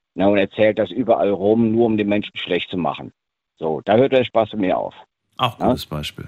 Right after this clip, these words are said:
Speaker 2: ja.
Speaker 1: Da sag ich auch, „Okay, ich habe gehört, du erzählst hier Sachen über mich rum, die gar nicht stimmen.“ Ja? Und dann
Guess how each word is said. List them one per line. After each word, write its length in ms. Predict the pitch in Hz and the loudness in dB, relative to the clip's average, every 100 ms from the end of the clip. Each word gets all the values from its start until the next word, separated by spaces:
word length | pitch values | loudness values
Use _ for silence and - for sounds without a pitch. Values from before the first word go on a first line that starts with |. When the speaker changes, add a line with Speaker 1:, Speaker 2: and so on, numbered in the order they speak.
| - | -8
Speaker 2:
ja. 140 | 90 80 _ _ _ _ _ _ _ _ - _ _ - | -8 -10 _ _ _ _ _ _ _ _ -20 _ _ -6
Speaker 1:
Da 120 | 87 | 0
sag 180 | 120 120 | 2 2
ich 120 | 92 | 2
auch, 200 | 113 95 | 2 2
„Okay, 480 | 98 110 117 139 135 _ | 0 0 2 0 -4 _
ich 140 | - 107 | -6 -2
habe 120 | 101 | -2
gehört, 340 | 107 101 117 110 | 2 4 2 2
du 60 | |
erzählst 440 | 95 - 107 139 - | -2 0 2 2 0
hier 120 | 95 | -2
Sachen 260 | 101 104 113 | 0 0 0
über 140 | 113 | 2
mich 300 | 120 113 - | 2 -2 0
rum, 320 | 123 127 123 - | 2 2 0 -2
die 160 | 117 | -4
gar 180 | 95 92 | 0 0
nicht 200 | 87 - | 0 -6
stimmen.“ 520 | - 90 110 135 147 - _ _ - | -4 0 2 2 0 -4 _ _ -4
Ja? 240 | 101 117 - _ _ _ _ _ | 0 0 -2 _ _ _ _ _
Und 140 | 110 | 0
dann 400 | 110 110 104 76 | 2 2 0 -6